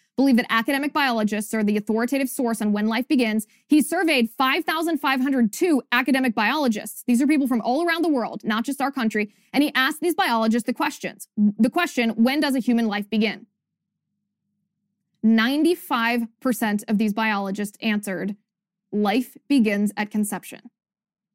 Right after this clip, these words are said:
Five thousand two hundred twelve out of five thousand five hundred two. Does that give you the chills or what?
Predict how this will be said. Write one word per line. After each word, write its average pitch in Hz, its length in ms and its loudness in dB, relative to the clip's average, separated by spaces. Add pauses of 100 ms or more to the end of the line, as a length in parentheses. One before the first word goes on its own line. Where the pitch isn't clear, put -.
(520)
Five 254 440 -2
thousand 302 400 -2
two 277 220 0
hundred 269 260 -4
twelve 202 540 -2 (320)
out 220 80 0
of 208 100 -6
five 208 280 -4
thousand 220 280 -2
five 190 240 -6
hundred 196 300 -6
two. - 160 -12 (1900)
Does 240 100 4
that 269 160 0
give 349 100 0
you 339 100 4
the 285 80 0
chills 254 320 -2
or 220 80 0
what? 190 240 -8